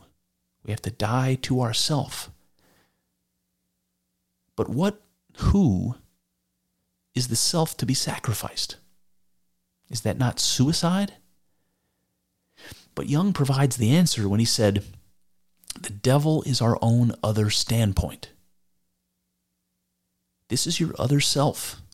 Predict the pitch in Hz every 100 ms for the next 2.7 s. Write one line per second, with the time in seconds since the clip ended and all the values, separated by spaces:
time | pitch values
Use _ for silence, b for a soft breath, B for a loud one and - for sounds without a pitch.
0 | - - - 123 139 - 120 139 - 85
1 | - - B - - 104 117 - - 117
2 | 123 - 113 - - - -